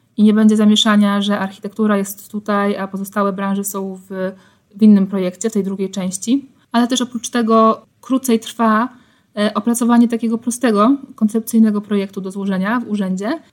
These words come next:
a potem, jak jest to postępowanie administracyjne w toku, to w tym czasie projektanci, e, robią projekt techniczny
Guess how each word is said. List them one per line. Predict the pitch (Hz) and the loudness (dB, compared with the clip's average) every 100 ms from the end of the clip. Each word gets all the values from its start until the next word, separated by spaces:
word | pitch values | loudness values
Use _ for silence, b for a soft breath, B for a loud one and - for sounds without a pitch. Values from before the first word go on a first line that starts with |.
| b _ | b _
a | 233 | -8
potem, | 240 269 269 247 240 | 0 0 2 2 2
jak | 220 214 214 | 4 0 0
jest | 208 208 - | -4 -4 -10
to | - | -14
postępowanie | 214 214 214 214 226 226 | -12 -4 -4 0 2 2
administracyjne | 226 233 247 247 269 - 269 254 | 4 2 2 0 -6 2 4 4
w | 247 | 2
toku, | 247 247 247 247 240 B B B | -2 -4 -2 -4 -4 B B B
to | - | -8
w | 285 | -8
tym | - 311 294 | 0 2 4
czasie | 269 262 - | 4 2 0
projektanci, | 247 220 220 - 214 214 214 208 208 - | 0 0 0 2 2 2 2 2 2 -2
e, | 185 190 - _ | -6 -6 -10 _
robią | 214 208 202 | 2 4 4
projekt | 214 208 208 - | 4 2 0 -8
techniczny | 214 277 240 - 214 | 0 2 2 2 0